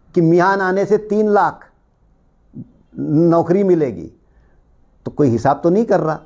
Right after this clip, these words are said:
विकासाचा मेहरू, महामेरू से ये तो नहीं पूछ रहे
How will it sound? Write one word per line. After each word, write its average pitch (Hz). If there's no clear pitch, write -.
विकासाचा 151
मेहरू, 147
महामेरू 135
से 160
ये 147
तो 190
नहीं 240
पूछ 214
रहे 165